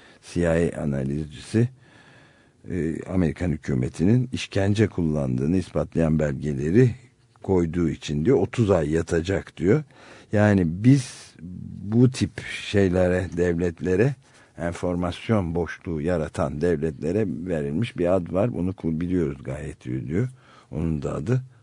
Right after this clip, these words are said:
totaliter devletlerdir diyor. Ve New York Times'ın, El Pais'in,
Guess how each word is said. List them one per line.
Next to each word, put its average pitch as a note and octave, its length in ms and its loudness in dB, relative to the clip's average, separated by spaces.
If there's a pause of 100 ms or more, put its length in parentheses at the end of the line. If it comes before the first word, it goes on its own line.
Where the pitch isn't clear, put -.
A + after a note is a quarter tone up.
(140)
totaliter D#2+ 720 -4
devletlerdir C#2+ 920 -6
diyor. F#2+ 220 0 (480)
Ve D2 40 -6
New G2 200 6
York F2+ 240 4
Times'ın, E2 500 0
El F2+ 220 -4
Pais'in, F#2 640 0